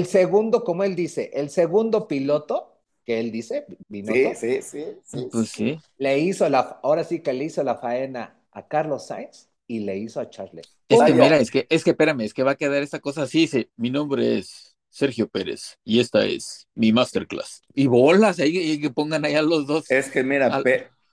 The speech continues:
Speaker 3: a los
Speaker 2: el,
Speaker 3: dos
Speaker 2: el,
Speaker 3: minions atrás.
Speaker 2: en tono chacotero, le quitó los calcetines sin quita-, le robó los calcetines sin quitarle los zapatos.
Speaker 3: Sí.
Speaker 2: La verdad, o sea,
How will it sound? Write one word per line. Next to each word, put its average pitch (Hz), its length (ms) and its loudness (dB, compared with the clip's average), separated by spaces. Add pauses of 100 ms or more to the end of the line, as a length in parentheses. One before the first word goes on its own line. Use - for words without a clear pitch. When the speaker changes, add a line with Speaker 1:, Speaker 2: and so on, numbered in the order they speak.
Speaker 3:
a 139 100 -2
los 139 160 4
Speaker 2:
el, 127 60 0
Speaker 3:
dos 131 200 4
Speaker 2:
el, 135 40 -12
Speaker 3:
minions 156 380 -4
atrás. 139 680 0
Speaker 2:
en 123 220 0
tono 151 280 2
chacotero, 139 680 -2
le 120 180 -4
quitó 131 280 -4
los 170 140 -2
calcetines 143 580 -4
sin 123 140 -6
quita-, 120 240 -4
le 127 140 4
robó 127 280 2
los 190 140 0
calcetines 147 500 -2
sin 120 140 -6
quitarle 151 360 -2
los 135 140 -4
zapatos. 110 640 -4
Speaker 3:
Sí. 139 460 -6
Speaker 2:
La 127 160 2
verdad, 143 460 4
o 190 60 2
sea, 165 380 -4